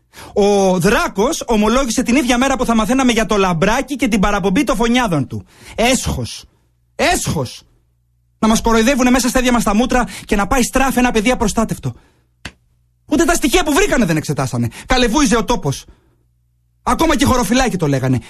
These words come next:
Δύο ήταν οι Δράκοι και είχανε μάλιστα και αυτοκίνητο. Εκείνος ο έρμος που ήξερε να οδηγεί. Ούτε τα αίματα που βρήκανε δεν εξετάσανε. Όλοι στο κόλπο που να τους κάψει ο Θεός τους κερατάδες.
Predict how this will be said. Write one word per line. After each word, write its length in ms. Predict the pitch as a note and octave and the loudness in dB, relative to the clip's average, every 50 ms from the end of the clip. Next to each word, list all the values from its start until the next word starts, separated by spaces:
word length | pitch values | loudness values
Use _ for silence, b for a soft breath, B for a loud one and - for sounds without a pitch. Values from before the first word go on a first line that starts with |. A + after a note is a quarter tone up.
| B | B
Δύο 360 | - E3 F3 B3 F4+ E4 D4 | -2 0 2 4 4 4 2
ήταν 220 | A3+ G#3 - E3+ D#3 | 2 2 0 0 0
οι 40 | D3 | 0
Δράκοι 360 | C3 C#3+ C#3 B2+ - - A#2+ B B B | 0 0 -2 -2 -4 -6 -10 B B B
και 80 | - - | -2 0
είχανε 200 | G3+ A#3+ A3+ A3+ | 0 2 2 2
μάλιστα 320 | A#3+ C4 B3+ A#3 - A#3 | 2 2 0 0 0 0
και 80 | - A#3 | 0 0
αυτοκίνητο. 560 | - - G#3+ G#3+ A#3+ A3 F3+ D#3 - C3+ B B B B | 0 -2 0 0 2 2 2 2 0 -4 B B B B
Εκείνος 380 | A3+ A3 A3+ C#4+ C#4+ A#3 - | -2 0 2 2 0 2 0
ο 40 | A#3+ | 0
έρμος 380 | D4 D4+ D#4 D#4+ D#4 D4 - b b b b - | 0 0 0 0 -2 -2 -4 b b b b -2
που 140 | D#4+ F4+ | 2 2
ήξερε 320 | F#4+ F#4 A3+ - B3+ A3 G#3 | 2 2 2 0 0 0 0
να 100 | G3+ F#3+ | 0 0
οδηγεί. 380 | F3+ E3+ F3 F3+ B3 B3 A#3 b b b _ _ _ B B B - | 0 0 0 0 -2 -2 -4 b b b _ _ _ B B B -2
Ούτε 200 | C#4+ C#4 C4 - | 0 0 2 2
τα 120 | C4+ C#4 | 2 2
αίματα 240 | D4 C#4+ C4+ C4 B3 | 2 2 2 0 0
που 100 | G#3+ A#3 | 0 2
βρήκανε 300 | A3 E4 A3+ B3 G#3+ F3+ | 2 2 2 0 0 0
δεν 140 | C#3+ D3+ D3 | 0 0 -2
εξετάσανε. 600 | C#3 - D3 B2 C#3 C#3 - D3+ D3 D#3+ F3 G#3 | -2 -2 -4 -4 -4 -2 -2 0 0 0 2 2
Όλοι 440 | B3+ C4+ C4 A#3 G#3+ G3+ F#3 F3+ | 2 2 2 2 2 2 2 0
στο 320 | F3 - - G3+ F#3 F3+ F#3 - | 0 0 -2 -2 -2 -2 -4 -4
κόλπο 360 | G#3 G#3+ G#3 F#3 D3+ D#3+ D3 | -2 0 0 0 0 -2 -2
που 100 | - D#3+ | -2 -2
να 100 | D#3+ D3+ | -2 -2
τους 220 | C#3+ D3 - - - _ _ | -2 -4 -6 -8 -10 _ _
κάψει 400 | - - B3+ A3+ - - - - | -2 -2 0 0 -2 -4 -2 -2
ο 60 | F3+ E3+ | -2 0
Θεός 240 | - F3+ F3 F#3 | 0 0 0 0
τους 120 | F3+ E3+ - | -2 -2 -4
κερατάδες. 560 | - D#3+ D3 D3 - D#3+ D3+ C3 C3+ B2 - | -2 -2 -2 -2 -2 -2 -2 -2 -4 -4 -6